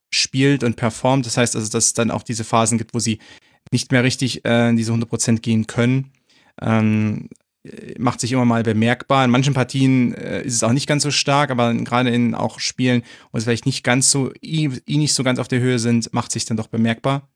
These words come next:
Der V F B schafft's eben sehr gut, ähm, ein gewisses Chaos, erstens ein Chaos zu kreieren und dann zweitens aus dem Chaos Nutzen zu schlagen und dann wieder quasi in, in eine Ordnung hineinzukommen.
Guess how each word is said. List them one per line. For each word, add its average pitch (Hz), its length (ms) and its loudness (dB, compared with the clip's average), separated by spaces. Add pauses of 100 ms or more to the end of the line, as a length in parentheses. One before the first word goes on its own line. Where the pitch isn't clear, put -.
(1120)
Der 123 60 -2
V 143 140 2
F 135 100 -2
B 156 140 2
schafft's - 260 0
eben 135 160 2
sehr 131 160 2
gut, 123 320 -4
ähm, 113 560 0 (400)
ein 117 60 -10
gewisses 120 380 -2
Chaos, 135 380 0
erstens - 360 -4
ein 131 60 -2
Chaos 123 320 0
zu 127 80 -2
kreieren 131 320 0
und 131 40 2
dann 123 120 2
zweitens 117 260 0
aus 110 140 -4
dem 117 100 -2
Chaos 110 360 0
Nutzen 131 260 -2
zu - 100 -4
schlagen 117 340 0
und 113 80 2
dann 117 180 2
wieder 117 200 0
quasi 113 300 -2
in, 113 140 2
in 117 180 0
eine 110 100 0
Ordnung 120 280 0
hineinzukommen. 113 640 0